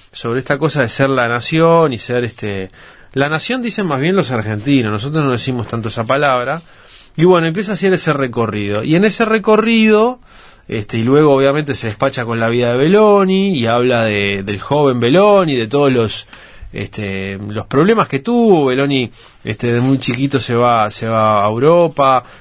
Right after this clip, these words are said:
él tiene contacto obviamente con su familia de origen suizo,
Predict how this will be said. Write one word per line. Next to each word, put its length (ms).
él 220
tiene 420
contacto 460
obviamente 300
con 40
su 80
familia 320
de 60
origen 340
suizo, 720